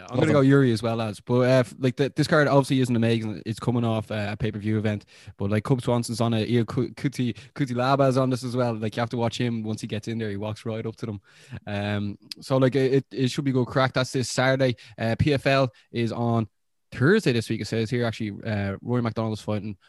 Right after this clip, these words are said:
Speaker 1: Malinder. Uh, Anthony Pettis lost over the weekend as well. That's not great for them at all. And then this Friday, Mikey Conlan's fighting as well. He's fighting in London. And then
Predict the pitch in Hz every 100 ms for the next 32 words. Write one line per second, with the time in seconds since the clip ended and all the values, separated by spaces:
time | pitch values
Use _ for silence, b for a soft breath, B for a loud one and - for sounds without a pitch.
0 | b 101 104 117 117 110 107 104 107 107
1 | 107 107 110 113 107 110 104 110 110 101
2 | 101 101 107 104 - 104 110 107 104 104
3 | 101 110 107 B B B 117 123 123 139
4 | 180 - 165 151 147 139 117 b b 127
5 | 127 123 127 131 123 117 - 123 120 113
6 | 110 120 120 120 110 b b 110 120 117
7 | 110 113 123 123 127 127 b b - 110
8 | 110 110 110 113 117